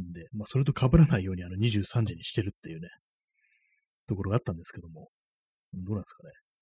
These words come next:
もうさっきからあのね、十時半、十時半って言ったり、二十二時半って言ったりでね、なんかこう揺れがひどいですけども、なんかね、この辺の統一するのって難しいんですよね。あんまこう、その日常会話で、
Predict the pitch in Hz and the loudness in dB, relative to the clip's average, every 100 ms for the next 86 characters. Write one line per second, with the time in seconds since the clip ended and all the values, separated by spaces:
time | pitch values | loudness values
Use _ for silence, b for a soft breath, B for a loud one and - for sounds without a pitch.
0 | _ 107 - 156 - 92 95 92 92 - | _ -2 2 2 2 -2 -4 -8 -10 -14
1 | B B B - 104 104 139 147 131 147 | B B B -8 -4 6 8 10 8 6
2 | 123 _ 107 131 147 151 147 131 95 - | 4 _ 6 10 12 12 10 8 0 -2
3 | 104 95 104 127 101 98 107 110 104 - | 0 4 6 6 6 4 2 0 -2 -6
4 | - - 90 85 - 87 90 - 95 95 | -14 -12 -12 -14 -18 -18 -20 -14 -8 0
5 | 101 110 127 120 123 120 107 135 98 87 | 6 8 10 8 6 2 6 6 6 2
6 | - 87 85 82 B B B _ 110 107 | -10 -10 -12 -16 B B B _ -6 -6
7 | - 175 - - 107 110 110 117 113 - | -6 -14 -14 -8 -4 -2 -2 0 0 0
8 | 101 - 92 110 110 104 87 - 90 71 | -4 -6 -10 -6 -4 -4 -8 -14 -18 -20
9 | 65 _ _ _ b b b b b _ | -20 _ _ _ b b b b b _
10 | _ _ _ - 143 156 139 147 143 135 | _ _ _ 0 4 6 8 8 8 6
11 | 131 127 127 127 - 117 113 110 147 143 | 6 4 4 2 0 2 4 4 4 4
12 | - 147 92 - | 6 6 6 -2